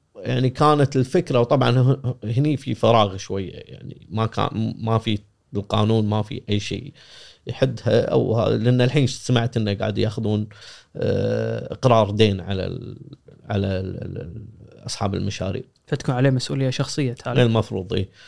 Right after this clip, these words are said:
Speaker 1: فأنا أشوف إنه يعني المفروض يتم تقييم ال-، الشخص هذا، هل هو فشل مثلا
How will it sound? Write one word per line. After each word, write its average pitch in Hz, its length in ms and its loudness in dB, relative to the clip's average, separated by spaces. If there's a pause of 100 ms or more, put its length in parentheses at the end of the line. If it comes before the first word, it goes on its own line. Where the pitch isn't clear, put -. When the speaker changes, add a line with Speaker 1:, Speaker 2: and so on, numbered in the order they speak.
(420)
Speaker 1:
فأنا 135 1200 2
أشوف 185 320 4
إنه 165 160 2
يعني 143 320 4
المفروض 147 440 0
يتم 139 260 0
تقييم 131 540 2
ال-، 98 360 -2
الشخص - 440 0
هذا، 98 260 -2
هل 139 180 6
هو 147 400 6
فشل 131 500 4
مثلا 120 500 0